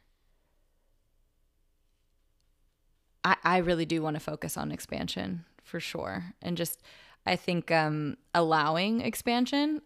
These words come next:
it, it sounds counterintuitive, but I think a lot of the time we can kinda close <laughs> ourselves off from it and be like, "Ugh, no, that feels different. I don't wanna do that." Like, up-leveling and expanding,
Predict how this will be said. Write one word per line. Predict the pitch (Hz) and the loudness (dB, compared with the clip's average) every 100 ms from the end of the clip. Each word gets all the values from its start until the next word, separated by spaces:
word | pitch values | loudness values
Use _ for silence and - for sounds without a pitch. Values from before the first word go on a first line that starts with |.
| - | -4
it, | 180 | -2
it | 202 185 | -2 -4
sounds | - - 170 185 | -2 0 0 -2
counterintuitive, | - 180 175 165 - 165 165 190 185 | 0 2 2 0 0 2 4 2 2
but | 170 | 2
I | 165 | 2
think | 170 165 - | -2 -4 0
a | 165 | 0
lot | 156 156 156 156 | 2 2 2 2
of | 151 | -2
the | 156 | -4
time | 165 160 156 151 | -4 -2 -4 -4
we | 156 151 151 147 - - - _ | -6 -4 -6 -8 -16 -20 -20 _
can | - 160 | -4 -2
kinda | 165 156 | -2 -2
close | - 151 156 | -2 -2 0
<laughs> | |
ourselves | 110 - - - 175 156 | -2 -2 -6 -6 -6 -2
off | 170 151 170 - | 0 0 -4 0
from | 185 180 | 0 2
it | 190 190 | 0 0
and | 180 | -2
be | - | -2
like, | 151 120 - | -2 -2 -6
"Ugh, | 302 311 - - | -6 -6 -6 0
no, | 226 180 165 - | 4 6 4 6
that | 208 - | 6 8
feels | 180 170 | 4 4
different. | 165 - 156 - | 0 0 -4 -2
I | 110 | -2
don't | 147 | 0
wanna | 139 | -2
do | 98 98 | -4 -2
that." | 107 - - - - - | -2 -2 -8 -12 -12 -8
Like, | - 180 - - - - - - - _ | 2 2 2 -8 -20 -20 -20 -20 -20 _
up-leveling | 196 202 190 170 180 170 170 | 4 6 4 4 4 2 0
and | - | -2
expanding, | 170 - - 165 160 160 156 160 | -4 -6 -2 -2 0 0 -2 -4